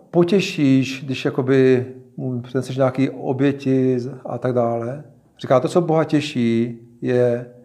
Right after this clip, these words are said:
když ho posloucháš. Když bereš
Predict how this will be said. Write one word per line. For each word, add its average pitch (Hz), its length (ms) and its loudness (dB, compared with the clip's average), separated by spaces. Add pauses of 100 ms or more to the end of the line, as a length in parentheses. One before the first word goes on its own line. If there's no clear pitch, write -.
(760)
když 127 160 -2
ho 123 80 0
posloucháš. 113 960 -8 (1000)
Když 123 120 -6
bereš 139 340 2